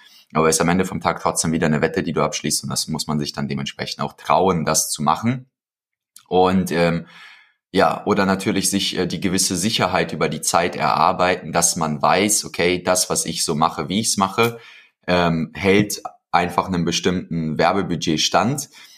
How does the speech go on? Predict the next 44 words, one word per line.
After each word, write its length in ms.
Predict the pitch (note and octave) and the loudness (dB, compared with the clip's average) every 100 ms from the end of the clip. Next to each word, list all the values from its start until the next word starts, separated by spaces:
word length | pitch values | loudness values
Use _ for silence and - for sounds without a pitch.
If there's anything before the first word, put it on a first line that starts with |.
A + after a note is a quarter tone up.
| _ | _
und 120 | E2 | -2
das 160 | F2+ F2 | 0 0
dann 160 | F2 E2 | -2 2
halt 340 | D#2+ D#2+ - | 2 0 -4
mit 120 | E2+ | -4
der 100 | D#2+ | -2
Zeit 320 | - D#2+ D#2 | 0 0 0
immer 200 | E2+ D#2+ | 0 0
weiter 280 | D2+ D2+ D#2 | 2 0 -2
zu 140 | - - | -4 -4
skalieren, 460 | - D#2 G#2+ A#2 | -2 2 2 2
sich 180 | F#2 F2 | 0 -2
halt 120 | E2+ | -2
ein 80 | E2+ | -2
bisschen 320 | E2+ - D2 | -2 -2 -2
Zeit 300 | - F2 G2+ | 0 0 0
zu 140 | - D2 | -4 -2
lassen, 420 | D#2+ G2+ G#2+ G2+ | 0 2 2 2
statt 280 | - - E2+ | 2 -2 0
halt 200 | D2+ - | -4 0
gleich 300 | D2+ D2 D2+ | 0 0 -4
einfach 280 | D2+ D2+ | -6 -8
voll 180 | - C#2+ | -4 -4
drauf 320 | C#2+ E2 G#2+ | 0 2 2
zu 160 | - F#2 | -2 0
gehen, 220 | F2+ F2 | 2 4
wenn 100 | D#2 | 2
man 140 | D2 D2 | 2 0
sagt, 240 | D2 - | -2 0
man 80 | C#2+ | -2
möchte 260 | D2 - | -2 -2
sich 160 | D2 C#2 | -2 0
erstmal 300 | C#2 - C#2+ | 0 0 0
da 120 | C#2+ | -2
die 100 | - | -4
Sicherheit 580 | - F#2 - E2+ E2+ - | -6 -4 -2 0 0 -2
holen. 280 | D#2 D#2+ D#2+ _ - - - _ _ | -2 -4 -4 _ -20 -20 -20 _ _
Und, 500 | D#2+ D#2 D2+ D2 D#2 | 4 4 4 0 0
ähm, 340 | D2 D2 C#2+ _ _ _ _ | 0 -2 -8 _ _ _ _
dann 360 | - D2+ E2 E2+ | -2 0 0 0
geht's 320 | - D#2 - | -2 -2 0
auch 160 | E2 - | -2 -2
tatsächlich 560 | E2 - D2+ F#2 E2+ | -6 -4 -4 -2 2
rund. 320 | B2 C#3 - | 4 4 0